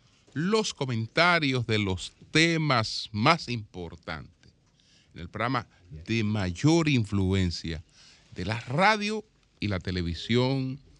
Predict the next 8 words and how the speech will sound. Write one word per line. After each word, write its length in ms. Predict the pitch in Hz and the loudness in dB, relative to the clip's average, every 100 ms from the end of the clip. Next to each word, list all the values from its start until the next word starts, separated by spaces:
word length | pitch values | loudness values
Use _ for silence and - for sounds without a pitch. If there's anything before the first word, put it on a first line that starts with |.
| - - _ _ | -20 -20 _ _
nacionales. 1700 | 80 92 113 120 - 82 71 67 58 58 65 - - - - - - _ _ _ - - _ - | -2 2 4 4 -2 -6 -6 -10 -12 -14 -16 -14 -14 -16 -16 -18 -20 _ _ _ -20 -20 _ -16
Entonces, 760 | 101 113 226 214 151 - 107 | -16 -6 0 0 0 -4 -8
señores, 1300 | - 110 123 147 120 113 165 - - - - - _ _ _ _ _ _ _ | -8 -6 -4 -2 -2 -2 -4 -6 -10 -14 -18 -20 _ _ _ _ _ _ _
en 120 | 95 85 | -12 -10
este 640 | 110 - 160 151 147 139 | -10 -6 -2 0 0 -2
jueves, 1200 | - 110 120 165 170 147 120 104 - - - - - - - - _ _ _ _ | -6 -4 2 4 4 2 -2 -4 -8 -16 -16 -18 -20 -20 -20 -20 _ _ _ _
jueves 960 | 104 117 139 147 139 127 120 - - - _ _ _ _ _ _ | -8 -4 -2 -2 -2 -4 -6 -14 -20 -20 _ _ _ _ _ _
treinta 840 | 120 139 160 113 95 90 113 208 | -2 0 0 -2 -6 -10 -10 -10